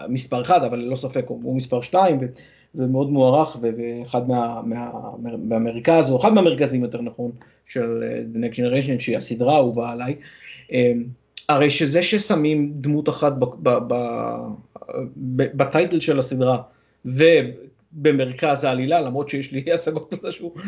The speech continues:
במרכז העלילה גם עכשיו, אחרי זה, שאנחנו רואים כבר שתי פרקים, אה,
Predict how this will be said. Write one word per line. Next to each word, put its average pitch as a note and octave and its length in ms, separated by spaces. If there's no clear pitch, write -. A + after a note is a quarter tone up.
במרכז D3+ 420
העלילה C#3+ 320
גם C3 200
עכשיו, C#3 320
אחרי C3+ 360
זה, C3 180
שאנחנו C3 280
רואים B2+ 200
כבר B2+ 140
שתי - 200
פרקים, C#3 300
אה, B2+ 560